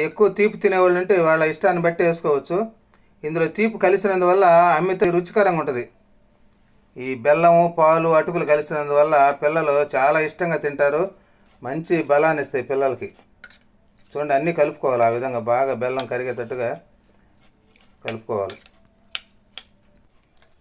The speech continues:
చూడండి, బెల్లాన్ని ఆ విధంగా బాగా కలిసేటట్టుగా కలుపుకోవాలి. చూడండి, రెడీ అయిపోయింది అటుకులు,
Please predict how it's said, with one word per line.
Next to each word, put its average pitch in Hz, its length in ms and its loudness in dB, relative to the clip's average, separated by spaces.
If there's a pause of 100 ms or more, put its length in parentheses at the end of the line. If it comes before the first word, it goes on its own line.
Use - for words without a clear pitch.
(680)
చూడండి, 170 300 2
బెల్లాన్ని 180 440 4
ఆ - 80 6
విధంగా 180 220 2 (120)
బాగా 190 180 6
కలిసేటట్టుగా 175 680 0
కలుపుకోవాలి. 156 540 0 (2750)
చూడండి, 170 360 2
రెడీ 175 220 4
అయిపోయింది 151 340 -2 (440)
అటుకులు, 175 400 2